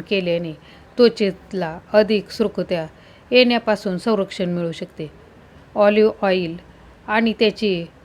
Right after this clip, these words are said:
उप उत्पादने, जसे की देठ आणि पाने, संयुगे असतात, ते, ज्यामुळे त्वचेची कोलेजनची पातळी वाढू शकते. ब्रोकोली आणि टोमॅटो सारख्या भाज्या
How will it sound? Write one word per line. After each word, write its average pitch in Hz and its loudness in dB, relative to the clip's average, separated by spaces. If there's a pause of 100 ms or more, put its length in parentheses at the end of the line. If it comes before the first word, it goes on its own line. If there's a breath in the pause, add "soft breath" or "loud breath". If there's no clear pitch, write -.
(280)
उप 254 2
उत्पादने, 208 0
जसे 214 -2
की 175 -8 (560 loud breath)
देठ 214 2
आणि 196 -2
पाने, 175 -4 (640)
संयुगे 208 0
असतात, 180 -2
ते, 214 -14 (180)
ज्यामुळे 196 0
त्वचेची 180 -4 (220)
कोलेजनची 185 0
पातळी 190 -4
वाढू 175 -4
शकते. 170 -14 (800 loud breath)
ब्रोकोली 240 4
आणि 196 -2
टोमॅटो 190 -4
सारख्या 202 -2
भाज्या 175 -4